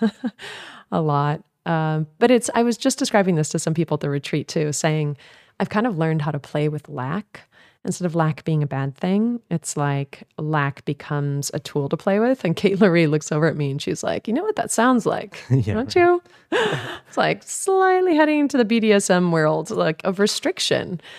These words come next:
Speaker 2: Yeah.
Speaker 1: And I'm like, "Ooh, maybe I am kinkier than I thought. Like, let's, let's see. Can I explore this? Can I explore lack in, uh, in a different way?"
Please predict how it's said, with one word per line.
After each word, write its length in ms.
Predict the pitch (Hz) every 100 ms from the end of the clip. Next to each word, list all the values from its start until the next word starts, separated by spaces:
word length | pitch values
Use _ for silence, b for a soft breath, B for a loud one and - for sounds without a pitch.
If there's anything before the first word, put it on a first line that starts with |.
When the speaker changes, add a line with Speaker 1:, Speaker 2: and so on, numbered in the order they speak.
| B
Speaker 2:
Yeah. 140 | 92 90
Speaker 1:
And 100 | 220
I'm 100 | 190
like, 200 | 190 -
"Ooh, 280 | 220 370 311 151 147
maybe 280 | 208 277
I 60 | 254 -
am 280 | 190 294
kinkier 480 | 339 226 185 190 170
than 120 | 170 160
I 100 | 160
thought. 400 | - 160 151 180
Like, 180 | 175
let's, 380 | 214 269 - - -
let's 220 | 262 311 -
see. 400 | - 226 311 165
Can 160 | 220
I 60 | 196
explore 400 | 196 - 196 214
this? 420 | 262 - - - B B B B -
Can 120 | 170
I 60 |
explore 400 | 175 - - 180
lack 480 | 175 156 196 160 - -
in, 300 | 170 160 156
uh, 540 | 151 143 147 147 151 - _ -
in 440 | - 349 370 185 170
a 40 |
different 320 | 156 151 -
way?" 420 | 127 127 - 165